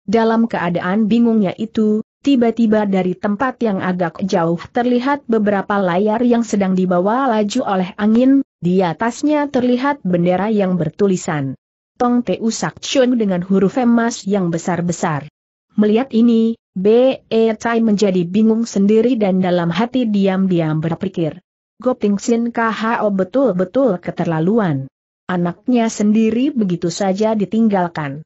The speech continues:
Apa sama sekali tidak ada perasaan dalam hatinya terhadap anak gadisnya?" Melihat bendera yang bertuliskan Tong Tu San Chun itu,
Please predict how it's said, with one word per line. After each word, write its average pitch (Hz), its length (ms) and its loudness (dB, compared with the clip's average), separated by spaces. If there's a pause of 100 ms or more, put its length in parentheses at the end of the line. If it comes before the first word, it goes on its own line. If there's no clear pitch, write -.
(340)
Apa 254 320 0
sama 156 240 -2
sekali 180 480 -2
tidak 175 320 0
ada 220 400 0
perasaan 214 640 -4
dalam 202 320 0
hatinya 220 560 0
terhadap 170 560 -4
anak 190 320 -2
gadisnya?" 254 720 -2 (480)
Melihat 214 400 2
bendera 180 480 0
yang 214 320 2
bertuliskan 208 720 0
Tong 247 240 2
Tu 170 160 -2
San 202 240 0
Chun 262 320 0
itu, 220 400 -2